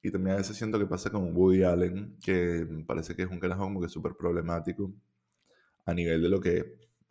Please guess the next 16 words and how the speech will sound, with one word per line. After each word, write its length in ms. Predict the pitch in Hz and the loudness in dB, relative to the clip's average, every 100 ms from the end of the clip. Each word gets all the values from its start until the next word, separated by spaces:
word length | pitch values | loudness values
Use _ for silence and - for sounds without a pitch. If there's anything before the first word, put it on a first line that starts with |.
| _ | _
uno 480 | 92 92 90 90 - | -2 0 0 -2 -6
esperaría 960 | 95 - 87 87 85 87 85 87 95 - - - - - - - _ _ | -12 -4 0 0 0 2 2 0 -2 -8 -20 -20 -20 -20 -20 -20 _ _
de 180 | - 85 | -4 0
lo 100 | 87 | 0
que 60 | 85 | 2
es 40 | |
el 80 | 90 | 2
comportamiento 640 | 98 95 92 85 85 98 | 4 4 4 4 0 0
social. 600 | 101 92 113 98 95 90 - - _ _ _ _ _ - | 0 0 6 6 6 0 -8 -20 _ _ _ _ _ -8
Capaz 240 | 78 87 | -2 0
algún 200 | 101 107 | 2 2
día 180 | 101 101 | 2 0
hago 100 | 98 | 0
un 180 | 98 95 | -2 0
podcast 400 | 95 - 95 101 | 0 0 -2 0
de 320 | 92 87 78 | 0 -2 -6